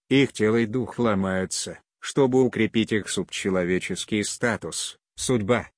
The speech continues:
которую не испытывает ни одно животное с такой расчётливой жестокостью. Массовые убийства в Газе,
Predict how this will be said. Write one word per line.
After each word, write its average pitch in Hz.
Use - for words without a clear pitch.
которую 110
не 110
испытывает 104
ни 127
одно 123
животное 110
с -
такой 107
расчётливой 104
жестокостью. 92
Массовые 117
убийства 113
в 107
Газе, 90